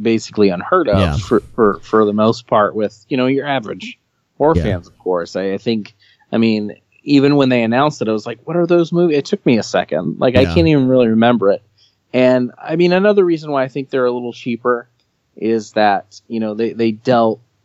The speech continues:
Speaker 1: with what they could with the film elements. Like, w-, these movies aren't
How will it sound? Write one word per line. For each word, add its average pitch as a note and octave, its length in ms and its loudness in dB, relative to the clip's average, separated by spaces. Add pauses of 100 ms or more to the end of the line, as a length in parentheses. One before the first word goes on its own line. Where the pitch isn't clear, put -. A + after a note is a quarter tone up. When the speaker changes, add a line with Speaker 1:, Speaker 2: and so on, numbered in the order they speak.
Speaker 1:
with A2 320 0
what A2 220 0
they G#2+ 100 2
could G#2+ 480 0 (260)
with G2 220 -2
the F#2+ 80 -2
film G#2+ 320 0
elements. A#2 800 0 (460)
Like, A#2+ 220 0
w-, D3+ 300 -6
these C#3+ 420 4
movies D3 420 4
aren't A#2+ 380 2